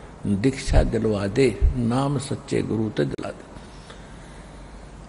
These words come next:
अब उसके बाद सर्वानंद की कोई नहीं माने, सारे ब्राह्मण उससे नफरत करने लगे, "तू जात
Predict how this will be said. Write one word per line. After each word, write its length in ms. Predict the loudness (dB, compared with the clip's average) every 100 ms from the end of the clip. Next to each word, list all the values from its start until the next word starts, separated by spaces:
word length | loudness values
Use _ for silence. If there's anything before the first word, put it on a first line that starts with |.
| 4
अब 100 | 6
उसके 380 | 6 4 4 6
बाद 240 | 6 4
सर्वानंद 680 | 4 2 6 6 6 4 2
की 80 | 4
कोई 220 | 8 8
नहीं 120 | 8
माने, 360 | 6 4 2 -2 -6 -14 -14 -16 -16 -14 -2
सारे 480 | 0 2 4 6 6
ब्राह्मण 300 | 6 4 4
उससे 260 | 2 4 2
नफरत 460 | 2 2 2 0
करने 220 | 2 2 2
लगे, 240 | 2 2
"तू 200 | 2 0
जात 340 | 2 2 0